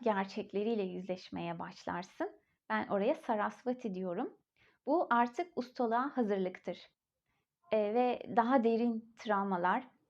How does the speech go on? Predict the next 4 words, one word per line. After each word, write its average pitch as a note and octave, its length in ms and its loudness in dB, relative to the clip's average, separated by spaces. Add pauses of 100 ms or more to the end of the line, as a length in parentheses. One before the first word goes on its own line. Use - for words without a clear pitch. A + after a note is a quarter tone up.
(140)
karmalar G3 640 0 (120)
karşına A3 540 -4
çıkar. D#4 360 -6 (760)
Burası G#3+ 400 -4